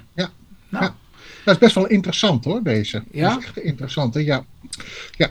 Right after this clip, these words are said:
Speaker 1: dit is dus een, eh, een, een, een, voor de Hoge Raad geweest. Dat, eh, betreft een, een, een, een, een, eh,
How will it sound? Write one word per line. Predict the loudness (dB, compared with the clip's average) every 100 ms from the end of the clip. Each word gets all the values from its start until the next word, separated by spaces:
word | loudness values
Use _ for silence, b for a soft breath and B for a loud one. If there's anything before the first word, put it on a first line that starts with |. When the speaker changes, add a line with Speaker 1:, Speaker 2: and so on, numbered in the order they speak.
| 0
Speaker 1:
dit | 0 2 0
is | 0
dus | 0 2
een, | 2
eh, | 2 2
een, | 2 2 0
een, | -2
een, | -6
voor | -4
de | 0
Hoge | 2 2 0
Raad | -2 -2 -4
geweest. | -2 -2 -2 -4 -8 -6
Dat, | -4 -4
eh, | -6 -4
betreft | -6 -2 -4 -4
een, | -8 -4
een, | -4 -4
een, | -6 -6
een, | -8 -6
een, | -4 -2 -2
eh, | -2